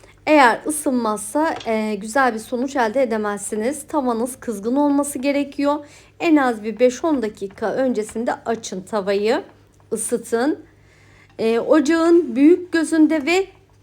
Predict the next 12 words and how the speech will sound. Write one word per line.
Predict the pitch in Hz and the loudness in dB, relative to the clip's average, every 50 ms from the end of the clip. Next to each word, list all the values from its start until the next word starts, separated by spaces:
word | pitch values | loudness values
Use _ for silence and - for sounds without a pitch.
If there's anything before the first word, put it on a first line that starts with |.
| - - | -4 2
en | 277 302 302 277 | 4 6 6 6
yükseğin, | 254 226 208 196 - - - - 226 226 233 285 339 349 370 - - _ _ _ - - | 4 2 -2 -4 -8 -12 -6 -2 -2 0 2 2 2 0 0 -4 -12 _ _ _ -16 -10
e, | - 220 220 226 240 | -6 -4 -2 -2 -2
bir | - - - - 605 587 - | -2 -6 -16 -16 -16 -14 -12
tık | - - 302 - | -6 -6 -4 2
altında | 262 233 214 214 202 - - 220 208 202 190 180 180 180 185 - - - _ _ _ | 2 4 4 2 0 -6 -8 -6 -6 -4 -4 -4 -6 -8 -8 -12 -20 -20 _ _ _
pişirmenizi | - - 254 254 269 226 214 202 196 196 202 202 214 269 339 349 - - | -14 -12 -10 -8 -6 -6 -4 -4 -4 -4 -6 -8 -6 -8 -8 -8 -8 -6
tavsiye | - 220 175 180 185 185 - - - 202 180 | -2 0 0 0 -2 -4 -10 -6 -4 -4 -4
ederim | 180 196 190 196 254 320 403 - - _ | -2 -2 -2 0 0 -2 -2 -6 -10 _
hamurun | - - 233 214 202 196 196 208 285 359 - - | -4 -4 -4 -4 -2 -6 -6 -4 -4 -4 -4 -6
pişmesi | - 226 190 - - - 190 190 - - 143 | -12 -12 -12 -12 -10 -12 -10 -10 -10 -10 -12
için. | - - - - - - | -12 -12 -14 -14 -14 -16